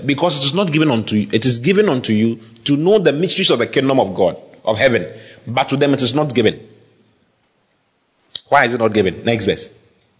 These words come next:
He says, "For whosoever has, to him shall be given, and he shall have more abundance. But whosoever has not, from him shall be taken away the, even that which he has." Next verse. "Therefore speak I to them in parables, because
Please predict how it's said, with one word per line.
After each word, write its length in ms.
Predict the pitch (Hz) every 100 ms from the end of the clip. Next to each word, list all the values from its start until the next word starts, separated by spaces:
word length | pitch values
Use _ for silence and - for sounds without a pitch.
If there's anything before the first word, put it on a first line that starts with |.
| _ _ _ _ _ _ _ _ -
He 40 |
says, 180 | 113 135
"For 100 | 147
whosoever 320 | 196 233 202
has, 220 | 190 196 -
to 100 | 180
him 100 | 202
shall 140 | 151
be 120 | 143
given, 400 | 139 160 123 - 151
and 160 | 147
he 180 | 147 220
shall 280 | - 147 123
have 180 | 147 131
more 300 | 123 - - -
abundance. 360 | 104 113 101 107
But 140 | 139
whosoever 320 | 226 254 202
has 180 | 190 131
not, 380 | 160 - - -
from 160 | 147
him 60 | 190
shall 120 | 165
be 60 | 127
taken 300 | 147 147 143
away 260 | 117 120 120 - - -
the, 260 | 104 113
even 220 | 156 156
that 220 | 127 107 117
which 140 | 110
he 40 |
has." 400 | 87 85 - -
Next 200 | 117 113
verse. 180 | 87 - - _ _ _ _ _ _ _ _ _ _ _ _ _ _ _ _ _ _ -
"Therefore 320 | 110 - 120
speak 280 | - 107 113
I 100 | 104
to 140 | -
them 180 | 92 98
in 100 | 90
parables, 400 | 107 92 85 -
because 680 | 110 117 143 151 - -